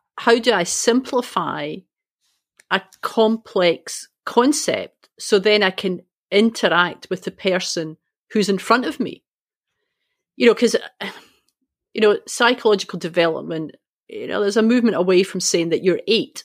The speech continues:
and then therefore you will behave in this way and you'll think in this way and you'll have this kind of understanding.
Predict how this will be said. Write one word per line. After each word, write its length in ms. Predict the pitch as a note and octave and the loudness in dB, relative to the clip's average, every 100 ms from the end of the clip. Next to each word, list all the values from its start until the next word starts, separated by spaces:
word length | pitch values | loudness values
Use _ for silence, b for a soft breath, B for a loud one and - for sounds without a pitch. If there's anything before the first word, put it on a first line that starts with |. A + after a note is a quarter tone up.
| - | -4
and 160 | F#3 | -4
then 200 | F3 F3+ | 0 -2
therefore 480 | F3+ G#3 G3 - E3 | 2 2 2 0 0
you 180 | D#3+ E3+ | 0 -4
will 260 | D#3+ D#3 D#3 _ _ _ - | -4 -6 -8 _ _ _ -2
behave 340 | F#3 G3+ F#3 - | 2 2 2 0
in 80 | |
this 200 | F3 E3+ - | -2 -2 -2
way 140 | D#3 | -2
and 100 | D3+ | -2
you'll 80 | D#3 | -4
think 280 | - F#3 F3+ | -2 -2 -4
in 100 | - | -8
this 220 | D3+ - | -8 -6
way 120 | D#3+ | -6
and 100 | D#3 | -6
you'll 80 | D3+ | -6
have 140 | D#3+ | -4
this 160 | E3 - | -4 -4
kind 160 | E3+ | -8
of 60 | D3+ | -8
understanding. 720 | D3+ D3 - - - - - | -8 -8 -8 -6 -8 -8 -20